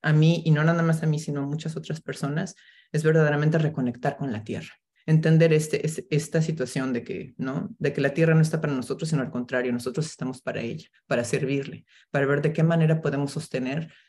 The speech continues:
pues, el proceso que la tierra, ella está viviendo, ¿no? Como, como ser, como ser viviente, ¿no? Como este ser entero, ¿no?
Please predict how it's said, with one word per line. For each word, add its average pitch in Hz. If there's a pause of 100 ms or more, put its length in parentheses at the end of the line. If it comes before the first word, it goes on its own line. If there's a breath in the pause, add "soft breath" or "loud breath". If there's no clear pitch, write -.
(240 soft breath)
pues, -
el 156
proceso 165
que 190
la 160
tierra, 175
ella 165
está 160
viviendo, 143
¿no? 147
Como, 120
como 117
ser, - (480)
como 135
ser 160
viviente, 131
¿no? 104
Como 143
este 156
ser 139
entero, 127
¿no? 127